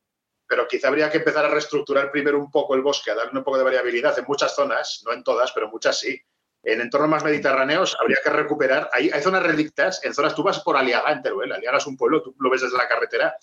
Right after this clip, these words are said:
y son peñascales, que eso no existía antes, eso estaba cubierto de vegetación. Y la impresión que das de aridez total, te bajas abajo a los cañones, joder, y resulta que tienes, eh, arces, tienes allí mostajos,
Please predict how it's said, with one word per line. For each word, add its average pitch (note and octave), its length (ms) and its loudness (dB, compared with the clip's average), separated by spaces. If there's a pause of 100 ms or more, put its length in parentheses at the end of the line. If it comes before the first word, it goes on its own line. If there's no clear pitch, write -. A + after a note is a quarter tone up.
(240)
y - 40 -14
son C3 200 0
peñascales, C3 800 0 (180)
que A#2 80 -2
eso A2+ 100 2
no B2 60 2
existía G#2+ 360 -2
antes, - 380 -6
eso - 120 -14
estaba A#2+ 260 -2
cubierto B2+ 240 -2
de B2+ 80 0
vegetación. G#2+ 460 -2 (280)
Y A#2 80 0
la B2 60 2
impresión E3 260 0
que F#3+ 80 0
das E3+ 160 0
de F3 80 0
aridez D#3+ 260 0
total, B2+ 380 -2
te A#2+ 120 0
bajas F#3 280 0
abajo F#3 280 0
a E3 40 0
los D3+ 120 0
cañones, D#3 600 0
joder, C#3+ 240 0
y C3 100 -2
resulta E3 360 -2
que E3 80 2
tienes, F3+ 580 -2 (640)
eh, C3 340 2
arces, D3 840 -2
tienes C#3 460 2
allí C3+ 600 0
mostajos, C3+ 800 -2